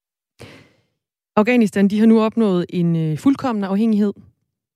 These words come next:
Nu hvor amerikan-, de amerikanske soldater, de er ude og har forladt, øh, Kabul, der er den afghanske hovedstad. Det siger en talsmand for den militante bevægelse Taliban,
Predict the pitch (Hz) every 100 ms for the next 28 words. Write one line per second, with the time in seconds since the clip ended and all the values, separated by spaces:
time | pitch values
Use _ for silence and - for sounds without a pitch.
0 | _ _ _ _ _ 202 214 208 180 175
1 | 180 180 196 185 190 185 180 214 202 -
2 | 170 180 190 175 165 190 185 196 226 233
3 | 160 170 180 175 185 - 165 165 170 -
4 | 160 208 226 180 170 165 185 190 170 -
5 | 165 156 180 196 180 165 156 - - -
6 | - 185 220 208 202 - 202 175 262 254
7 | - 180 165 - 170 170 170 160 160 185
8 | 170 165 185 180 160 - 175 165 165